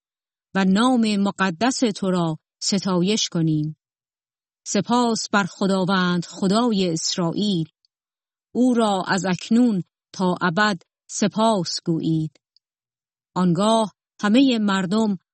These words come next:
آمین گفتند و خداوند را ستایش کردند.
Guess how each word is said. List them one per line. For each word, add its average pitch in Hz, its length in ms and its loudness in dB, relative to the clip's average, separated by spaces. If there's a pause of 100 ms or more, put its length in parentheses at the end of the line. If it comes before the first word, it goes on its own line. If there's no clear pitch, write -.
(180)
آمین 208 580 4
گفتند 202 640 -2 (300)
و 185 100 0
خداوند 190 800 0
را 175 360 0
ستایش 190 680 -2
کردند. 156 640 -6